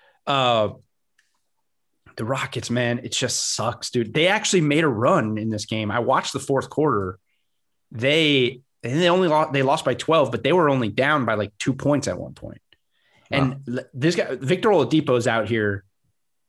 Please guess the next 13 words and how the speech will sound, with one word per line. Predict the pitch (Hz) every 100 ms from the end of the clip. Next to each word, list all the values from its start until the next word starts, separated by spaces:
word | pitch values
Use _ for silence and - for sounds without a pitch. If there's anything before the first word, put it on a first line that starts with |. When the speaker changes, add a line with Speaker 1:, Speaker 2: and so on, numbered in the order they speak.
| _ _ _ _ _
Speaker 1:
Hey, | 135 139
he | 143
had | 214
thirty-four. | - 175 147 165 127
He | 113
played | - 170
really | 143 135
well. | 127 113 104 _ -
He's | 151 226
out | 349
here | 139 135
shooting, | - 143 120
like, | 107